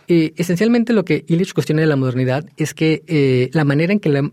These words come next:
no la hemos planteado, la manera en que, en que el modelo industrial ha pre-, prevalecido como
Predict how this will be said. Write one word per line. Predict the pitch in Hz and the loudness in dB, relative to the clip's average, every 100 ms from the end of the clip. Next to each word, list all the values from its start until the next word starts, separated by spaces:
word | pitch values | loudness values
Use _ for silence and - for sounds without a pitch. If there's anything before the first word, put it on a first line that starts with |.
| - | -2
no | 147 139 | 0 2
la | 147 | 0
hemos | 170 170 | -2 -2
planteado, | 131 120 123 123 185 202 | -4 -2 -4 -4 -8 -4
la | 147 | -2
manera | 139 139 160 | 0 0 -2
en | |
que, | 160 139 123 117 113 - | -2 -2 -2 -2 -4 -6
en | 131 | -4
que | 135 | -2
el | 123 | -2
modelo | 123 123 147 147 151 | -2 0 0 0 0
industrial | 147 135 127 151 135 131 135 135 | 0 -2 -2 -2 0 0 -2 -6
ha | 156 | -4
pre-, | 147 139 143 | -2 -2 -4
prevalecido | - 135 127 139 143 143 | -4 -2 -2 -2 -2 0
como | 127 120 | 0 -2